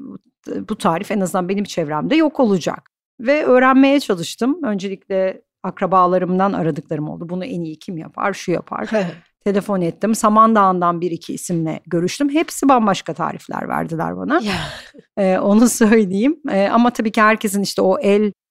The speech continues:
Speaker 1: e, becerisiyle yaptığı şey farklı. Daha sonra en son denememden sonra oldu, olmadı değil ama bir şey eksik kalıyor. Ya çok tatlı oluyor, ya çok dağılıyor, ya yaparken aşırı zor oluyor, bir yanlışlık yapıyorum diyorum.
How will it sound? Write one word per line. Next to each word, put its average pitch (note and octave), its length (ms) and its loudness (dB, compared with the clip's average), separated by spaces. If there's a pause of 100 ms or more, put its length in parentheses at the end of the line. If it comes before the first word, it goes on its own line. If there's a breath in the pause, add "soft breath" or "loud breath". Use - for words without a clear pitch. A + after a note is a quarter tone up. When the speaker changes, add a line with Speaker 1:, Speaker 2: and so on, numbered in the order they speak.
(120)
Speaker 1:
e, F3 200 2
becerisiyle F#3+ 760 2
yaptığı F3+ 400 2
şey C4 240 0
farklı. A3 580 0
Daha C4+ 200 4
sonra A3+ 240 0
en A3+ 220 2
son G#3+ 420 -2 (300)
denememden G3+ 920 2
sonra E3 400 -4 (120)
oldu, G3+ 460 6
olmadı F#3 460 -2
değil A3+ 240 -4
ama F4 140 -2
bir C4 180 -14
şey B3 400 0
eksik - 360 -6
kalıyor. D#3 260 -2
Ya F#3+ 160 -2
çok - 300 -4
tatlı A#3 360 -2
oluyor, A3+ 420 0
ya F3+ 180 0
çok - 320 -6
dağılıyor, A#3 720 4 (240)
ya A3+ 120 6
yaparken A#3 480 2
aşırı G#3+ 400 4
zor G#3 260 4
oluyor, F#3+ 380 2
bir F3+ 80 -8
yanlışlık F#3 600 -2
yapıyorum F3 560 -4
diyorum. F3+ 360 0